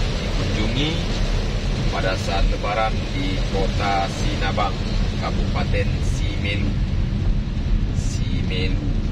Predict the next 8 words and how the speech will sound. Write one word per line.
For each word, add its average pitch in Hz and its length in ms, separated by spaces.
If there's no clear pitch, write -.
Kabupaten - 640
Simelu. - 1040
Begitu, - 480
teman-teman. - 480
Nah, - 160
ini - 240
sepertinya - 560
tadi - 320